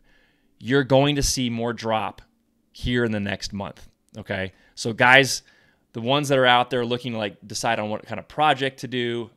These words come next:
builders that are out there deciding, is it still worth me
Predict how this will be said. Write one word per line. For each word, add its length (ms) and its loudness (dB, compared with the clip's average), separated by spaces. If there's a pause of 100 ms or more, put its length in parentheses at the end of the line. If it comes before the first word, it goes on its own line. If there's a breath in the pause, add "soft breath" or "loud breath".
(120)
builders 400 0
that 100 -2
are 80 0
out 220 0
there 140 -2
deciding, 600 -4
is 160 -10
it 140 -10
still 300 -4
worth 280 -6
me 380 -6